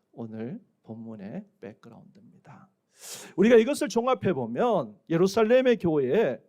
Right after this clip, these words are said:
즉 하나님의 교회는요, 지금 절대절명의 순간에 있었다는 것입니다.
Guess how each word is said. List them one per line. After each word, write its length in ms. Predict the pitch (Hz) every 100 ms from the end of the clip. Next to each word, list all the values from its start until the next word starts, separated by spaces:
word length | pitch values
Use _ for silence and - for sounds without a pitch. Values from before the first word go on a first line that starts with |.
| _ _ _ - - _
즉 260 | - 226 220
하나님의 840 | - 277 285 285 277 262 262 240
교회는요, 800 | 175 165 151 113 131 185 143 107 -
지금 400 | - 160 196 196 _ _ _
절대절명의 1400 | - 165 247 - _ 254 254 - 147 147 147 143 131 170 185 _ _
순간에 1200 | - - - 156 151 147 147 147 143 135 139 135 - _ _ _
있었다는 840 | 123 113 - 120 - - 104 123 -
것입니다. 760 | 127 - 127 _ _ - 147